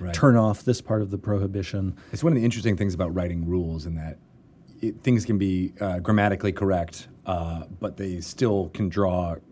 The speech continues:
Speaker 1: confusion, uh, as, as, uh, when it gets in contact with the audience and how they parse it. It's, it's
Speaker 2: Absolutely.
Speaker 1: very important. I think some,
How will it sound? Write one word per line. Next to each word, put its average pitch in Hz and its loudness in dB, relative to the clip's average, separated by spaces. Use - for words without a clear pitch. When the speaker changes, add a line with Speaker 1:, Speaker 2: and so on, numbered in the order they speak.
Speaker 1:
confusion, 90 2
uh, 101 2
as, 92 0
as, 90 -4
uh, - -14
when 107 0
it 90 -4
gets 104 -4
in 95 -2
contact 95 0
with 95 0
the 85 -2
audience 90 4
and 90 -2
how 92 2
they 87 -2
parse 87 -4
it. 80 -8
It's, - -20
it's - -4
Speaker 2:
Absolutely. 101 0
Speaker 1:
very 104 4
important. 87 0
I 87 0
think 87 -2
some, 95 2